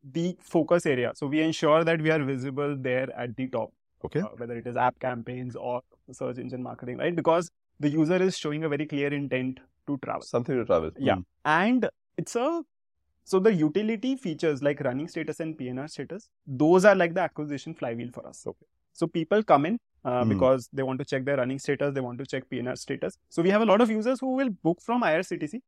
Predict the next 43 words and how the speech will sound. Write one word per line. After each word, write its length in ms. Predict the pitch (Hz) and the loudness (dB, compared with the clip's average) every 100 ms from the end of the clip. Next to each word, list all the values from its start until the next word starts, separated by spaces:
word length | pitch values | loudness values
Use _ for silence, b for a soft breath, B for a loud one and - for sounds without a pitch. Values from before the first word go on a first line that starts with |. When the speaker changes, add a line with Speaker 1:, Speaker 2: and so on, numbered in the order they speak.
| _ _ _ _ | _ _ _ _
Speaker 1:
but 160 | 143 180 | 2 6
they 80 | 202 | 8
will 140 | 240 | 10
use 200 | 185 190 | 8 8
our 140 | 233 | 10
app 160 | 214 208 | 10 8
to 80 | 240 | 2
check 220 | 208 180 | 0 0
the 80 | 202 | 0
running 240 | 147 151 | 0 0
status 320 | - 175 180 190 | -2 -2 0 0
or 100 | 185 | 0
P 160 | 147 | 0
N 80 | 131 | 2
R 60 | - | 2
Speaker 2:
Got 60 | |
it. 40 | 90 | 0
Speaker 1:
status 260 | 135 254 | -2 -2
because 400 | 214 196 196 180 - | 6 10 10 8 -4
they 120 | 156 | 4
are 80 | 185 | 6
much 220 | 175 165 | 6 2
more 100 | 196 | 0
comfortable. 580 | 180 147 151 160 156 165 | 0 0 0 0 2 6
And 20 | |
Speaker 2:
Sure. 240 | 110 90 90 - _ _ | 8 6 2 -8 _ _
Speaker 1:
the 100 | 147 | -6
kind 260 | - 151 180 | -4 -2 -2
of 140 | 226 - | -4 -2
running 320 | 143 131 175 | -2 -2 -6
status 480 | - 180 185 202 - | -4 -4 -4 -6 -8
we 100 | 143 | -4
have 200 | 170 143 | -4 -2
built, 220 | 131 117 - _ | -2 -2 -6 _
so 140 | _ 143 | _ 6
it's 100 | 101 | 6
a 40 | |
Speaker 2:
Yeah. 60 | 80 | 8
Speaker 1:
crowdsourced 560 | 135 160 - 185 185 | 8 8 4 -2 -2
running 220 | 135 127 131 | -6 -6 -8
status, 380 | - - - - | -12 -14 -14 -12
right? 160 | 180 - | -6 -4
Speaker 2:
Okay. 320 | 82 151 | 0 2